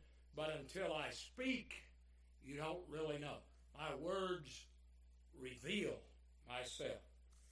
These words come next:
Jesus Christ as the Word is God's expression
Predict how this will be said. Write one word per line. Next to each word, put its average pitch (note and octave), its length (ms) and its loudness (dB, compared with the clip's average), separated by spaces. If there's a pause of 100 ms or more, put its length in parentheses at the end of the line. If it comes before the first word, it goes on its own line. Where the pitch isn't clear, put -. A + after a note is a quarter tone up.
(440)
Jesus F#3+ 560 4 (100)
Christ F#3+ 540 4
as E3 260 2
the C#3 140 2
Word E3 760 4 (1000)
is D3+ 340 0
God's G3 480 8
expression E3+ 960 0